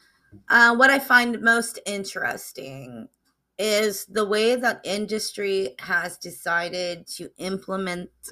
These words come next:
and market the cloud without any actual, uh, technical or technology announcements.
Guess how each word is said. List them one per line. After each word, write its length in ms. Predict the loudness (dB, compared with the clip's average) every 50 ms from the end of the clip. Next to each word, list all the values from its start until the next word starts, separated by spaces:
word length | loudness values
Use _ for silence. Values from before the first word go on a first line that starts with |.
| -14 -12
and 180 | -10 -8 -4
market 440 | 0 0 0 0 0 -4 -10 -12 _
the 80 | -16 -16
cloud 840 | -14 -10 -4 -2 2 2 2 2 2 0 -2 -4 -4 -6 -8 -10 -10 _ _ _ _ _ _ _ _ _ _ _ _ _
without 420 | -4 -4 2 4 4 4 4 2
any 400 | -2 -6 -6 -8 -8 -8 -10 -10 -8
actual, 1000 | -4 -2 -2 -2 -4 -8 -10 -8 -8 -6 -6 -6 -6 -6 -6 -8 -10 -12 -14 _ -8
uh, 420 | -8 -6 -6 -6 -8 -8 -10 -12 -14 -16 -20 _ _ _ _ _ _ _ _ _ _
technical 880 | -10 -8 -8 -10 -10 _ -16 -16 -14 _ -14 -12 -10 -8 -8 -10 -10 -10
or 100 | -12 -12
technology 840 | -12 -10 -10 -10 -10 -10 -8 -6 -4 -4 -4 -4 -6 -8 -10 -14 -12 -12
announcements. 1300 | -12 -8 -4 -2 0 0 0 -2 -6 -8 -6 -4 -2 -2 -2 -2 -4 -6 -8 -12 -14 -14 -14 -14 -16